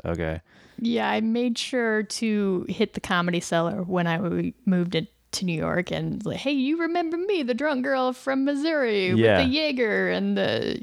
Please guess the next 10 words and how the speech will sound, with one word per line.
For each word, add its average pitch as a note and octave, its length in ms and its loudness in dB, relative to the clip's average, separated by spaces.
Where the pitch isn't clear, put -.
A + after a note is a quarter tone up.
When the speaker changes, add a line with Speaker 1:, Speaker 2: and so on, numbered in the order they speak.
Speaker 2:
Jaeger," F#3 460 -2
uh, F3+ 420 4
and A3+ 300 0
kind B3 200 0
of G3+ 420 -2
made G#3+ 400 0
sure G#3 240 0
he G3+ 140 2
knew F#3 380 2
that, D3+ 320 0